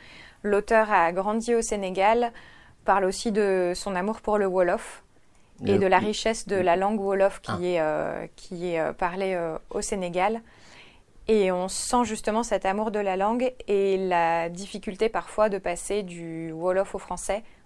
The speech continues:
Speaker 1: pour notamment Michel Adanson. Et je trouve que justement la, la, la richesse de la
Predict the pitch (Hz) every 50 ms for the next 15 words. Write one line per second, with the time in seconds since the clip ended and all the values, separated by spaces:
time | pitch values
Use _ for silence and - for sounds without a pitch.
0 | - - - 220 214 214 196 185 175 - 170 170 180 180 180 180 180 - 185 170
1 | 165 165 170 170 170 - 185 190 208 226 233 - _ - - - - - - -
2 | - - - - - - - - - 214 190 190 196 - - - - - - 233
3 | 220 190 208 - - - 202 208 220 226 220 208 196 185 180 175 175 170 170 170
4 | 170 165 165 165 165 - - - - - - _ _ _ - - - _ - 208
5 | 196 190 180 175 170 170 170 170 170 170 175 175 180 - - - - - 185 180
6 | 175 175 175 196 196 - - 226 226 208 190 202 196 185 180 170 170 165 170